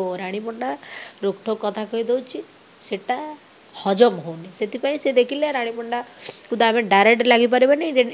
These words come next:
indirectly ଏମିତି ଆମେ ବଦନାମ କଲେ ରାଣୀ ପଣ୍ଡା ଯେମିତି down ହେଇଯିବ, ରାଣୀ ପଣ୍ଡା ନାଟକ down ହେଇଯିବ, ରାଣୀ ପଣ୍ଡା ବଦନାମ ହେବ, ରାଣୀ ପଣ୍ଡାକୁ ଲୋକ ଦେଖିବାକୁ ଆସିବେନି, ରାଣୀ ପଣ୍ଡାକୁ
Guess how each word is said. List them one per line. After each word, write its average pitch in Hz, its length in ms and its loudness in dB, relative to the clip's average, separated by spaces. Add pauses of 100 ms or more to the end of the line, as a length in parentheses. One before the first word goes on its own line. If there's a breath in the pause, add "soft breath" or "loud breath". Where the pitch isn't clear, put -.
indirectly 247 480 2
ଏମିତି 240 240 0
ଆମେ 240 180 -6
ବଦନାମ 226 380 -4
କଲେ 254 220 0
ରାଣୀ 247 240 2
ପଣ୍ଡା 233 180 -4
ଯେମିତି 226 260 -4
down 220 260 -2
ହେଇଯିବ, 233 280 0
ରାଣୀ 254 160 -2
ପଣ୍ଡା 226 160 -8
ନାଟକ 214 320 -6
down 214 280 -4
ହେଇଯିବ, 226 240 -2
ରାଣୀ 247 180 -2
ପଣ୍ଡା 214 260 -8
ବଦନାମ 208 320 -6
ହେବ, 220 140 -6 (120)
ରାଣୀ 220 140 -8
ପଣ୍ଡାକୁ 214 280 -6
ଲୋକ 208 200 -8
ଦେଖିବାକୁ 208 420 -8
ଆସିବେନି, 226 340 -4
ରାଣୀ 247 160 -2
ପଣ୍ଡାକୁ 208 260 -6